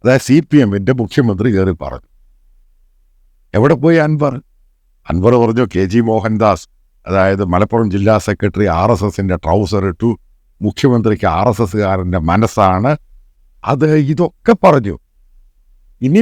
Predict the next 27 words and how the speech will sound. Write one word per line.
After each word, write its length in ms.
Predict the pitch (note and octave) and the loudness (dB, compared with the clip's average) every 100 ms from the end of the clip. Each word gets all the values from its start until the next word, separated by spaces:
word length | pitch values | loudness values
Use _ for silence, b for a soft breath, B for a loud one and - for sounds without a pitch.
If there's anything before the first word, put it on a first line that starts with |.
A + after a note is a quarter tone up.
| A3 | 0
പി 160 | - D#3 G3+ | 0 2 4
ബി 120 | A#3+ | 4
അൻവർ 320 | A3+ G3+ F#3+ F#3+ | 4 4 4 2
എത്രമാത്രം 680 | D#3+ F3 G3 F#3+ F#3+ G3 F#3+ | 0 0 2 2 0 0 -2
മുഖ്യമന്ത്രിയെ 640 | D#3+ - F3+ F#3 F3+ F3+ | -2 -2 0 0 0 2
അറ്റാക്ക് 480 | E3+ F3+ D#3+ D#3 E3 | 2 2 2 2 0
ചെയ്യുന്നു, 460 | B2+ C3 C3 A#2+ G#2 - | 0 2 0 0 -4 0
ആർ 240 | A#2 C3+ | 2 2
എസ് 180 | D3 D3+ | 0 -2
എസുമായിട്ടും 600 | B2+ C#3 C3 C3+ C3 C3+ F#2+ | -2 0 2 0 0 -4 -2
ബി 140 | A#2 | -2
ജെ 180 | B2 D3 | 0 0
പിയുമായിട്ടും 680 | - C#3+ C3+ B2+ B2 A2 C3+ _ _ _ - | 2 0 2 2 2 -2 -6 _ _ _ -6
മോദിയുമായിട്ടും, 920 | C3 D3+ D3+ D#3 C#3+ C3 B2 A#2 F#2+ _ _ _ _ _ _ _ _ _ _ - | 0 2 2 2 2 2 0 -2 -6 _ _ _ _ _ _ _ _ _ _ 0
അതനുസരിച്ച് 640 | F3+ A3+ G3 F3 D#3+ F3 | 4 4 2 0 0 0
മുഖ്യമന്ത്രിയുടെ 720 | E3 C#3 F#3+ F3+ E3+ F3 E3 F#3 | 0 0 0 0 0 0 2 2
സി 180 | - E3+ | 2 -2
പി 180 | F#3+ G3+ | -2 2
എമ്മിൻ്റെ 320 | F#3+ F3 E3 | 2 2 0
ഗ്രാഫ് 400 | F3 E3+ D#3 - | 2 4 2 0
മാറി. 300 | D#3+ D3 B2 | -2 -2 0
അതാണ് 380 | F#2 A#2+ D#3 D#3 G3 _ _ _ _ | 0 0 0 -2 -4 _ _ _ _
സി 160 | - C#3+ | -2 -2
പി 160 | D3+ F3+ | 2 2
എമ്മിൻ്റെ 380 | E3+ D#3 D#3 E3 - _ _ - | 2 0 2 2 0 _ _ -2
സംസ്ഥാന 460 | B2+ - E3 E3+ | -2 2 2 2
സെക്രട്ടറിയുടെ 640 | C3+ C#3 - G#2 C3 C#3+ | 0 -2 -2 0 2 0